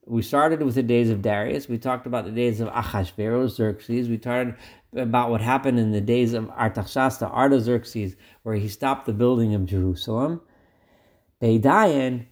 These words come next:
now let's go back to the time when the, um, the, in a similar time, when the enemies stopped the Jews from building the temple, until the second year of the reign of Darius,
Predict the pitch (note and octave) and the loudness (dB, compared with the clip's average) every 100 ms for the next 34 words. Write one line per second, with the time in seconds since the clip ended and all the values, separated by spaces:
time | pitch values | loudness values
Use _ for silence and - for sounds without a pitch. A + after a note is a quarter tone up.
0 | - A#2+ C#3+ F#3+ E3 C#3+ - C#3 B2+ A2+ | -8 -4 -2 0 0 -2 0 0 2 2
1 | G3 E3 C3+ - _ _ B2+ A2+ A2 - | 2 2 0 -8 _ _ -4 0 -2 -4
2 | D#3 E3 C#3 B2 A2+ B2 B2+ D#3 C3+ A#2+ | -6 -4 -4 -4 -4 0 2 2 2 0
3 | A#2 G#2 B2+ A#2 A2 - G#2+ G#2+ G#2 G2 | -2 -2 2 4 2 0 0 0 0 -4
4 | - - - - - A2 A2+ G#2 - - | -12 -20 -20 -20 -12 -2 0 0 -2 -12
5 | - F2 A2+ G#2+ G2+ - - A3+ G#3+ C#3+ | -20 -10 -4 -2 -2 -2 2 4 4 2
6 | A2+ A#2 G#2 G2+ G2+ - _ - A2 G#2+ | 0 -4 -4 -6 -8 -14 _ -10 -4 -2
7 | G#2 G2+ C3+ D3+ B2+ A2+ - C3+ C#3 C#3 | -2 -4 -2 0 0 0 0 0 0 -2
8 | A#2+ A#2 A#2+ - G#2+ G#2+ A#2+ A2 G#2+ G#2 | -2 0 0 0 -4 0 0 2 0 -2
9 | A#2 E3+ E3 B2 G#2 G2+ _ _ _ A#2 | -2 -4 -4 -6 -8 -8 _ _ _ -2
10 | A2+ - D#3+ C#3 A#2+ - D3+ D3 B2 C3 | -2 2 2 2 0 -2 -2 -2 -2 -2
11 | C3+ A#2 G#2 A2 A2 G#2 G2+ F#2 D#3 D#3+ | -2 -2 -2 -2 -2 -2 -2 0 2 2
12 | B2+ A#2 A2+ | 2 -2 -4